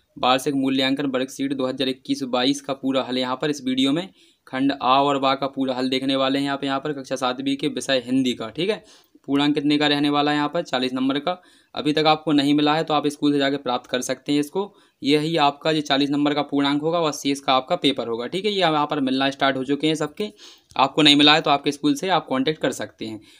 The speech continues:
और आपके एग्जाम कब से होंगे इसके बारे में भी मैंने वीडियो बना दी है, तो आप उसको जाकर भी देख सकते हैं और पता चला सकते हैं कितनी तारीख से आपके एग्जाम होने वाले हैं कक्षा छः, सात और पाँच और आठ के तो मैं पहले ही बता चुका था यहाँ पर।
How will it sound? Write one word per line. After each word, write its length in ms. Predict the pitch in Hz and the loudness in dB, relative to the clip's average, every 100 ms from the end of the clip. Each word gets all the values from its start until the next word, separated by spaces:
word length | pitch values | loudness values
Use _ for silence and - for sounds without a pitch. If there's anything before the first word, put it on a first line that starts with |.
| _ - | _ 0
और 360 | 131 135 135 | 4 4 4
आपके 260 | 135 139 160 | 2 2 2
एग्जाम 280 | 151 156 160 | 2 0 0
कब 160 | 170 | -2
से 140 | 180 151 | -2 -2
होंगे 220 | 147 160 | 0 -2
इसके 200 | 151 151 | -4 -2
बारे 200 | 139 135 | 0 0
में 120 | 143 | 0
भी 60 | 143 | 0
मैंने 180 | 143 139 | 0 0
वीडियो 260 | 135 139 | 0 0
बना 220 | 131 127 123 | 0 0 -2
दी 120 | 143 | -2
है, 60 | |
तो 100 | 156 | 0
आप 140 | 143 135 | -2 -2
उसको 200 | - 135 | -6 -4
जाकर 280 | 127 131 131 | -4 -2 -4
भी 80 | |
देख 160 | 127 120 | -4 -6
सकते 260 | 127 - 151 | -8 -8 -6
हैं 60 | |
और 80 | 151 | -4
पता 180 | 135 131 | -4 -4
चला 180 | 127 123 | -4 -4
सकते 260 | 127 - | -6 -6
हैं 180 | 151 156 | -4 -4
कितनी 260 | - 139 139 | -6 -4 -2
तारीख 240 | 135 131 | -2 -4
से 100 | 127 | -4
आपके 200 | 127 127 | -6 -4
एग्जाम 260 | 123 147 196 | -2 -2 -2
होने 240 | 135 131 | -2 -2
वाले 220 | 123 123 | -2 -2
हैं 100 | 135 | -2
कक्षा 240 | 147 117 135 | -4 -6 -8
छः, 240 | - 123 | -6 -6
सात 360 | 127 127 165 - - - - _ | -2 0 0 -2 -20 -20 -20 _
और 140 | - 131 | -4 -2
पाँच 220 | 135 139 | 2 2
और 80 | 156 | 4
आठ 160 | 143 147 | 4 4
के 80 | 156 | 0
तो 60 | |
मैं 100 | 151 | 0
पहले 240 | 147 139 151 | 4 6 6
ही 40 | |
बता 180 | 147 147 | 6 4
चुका 220 | 147 151 | 6 4
था 80 | 151 | 6
यहाँ 140 | 151 151 | 4 4
पर। 140 | 202 | 2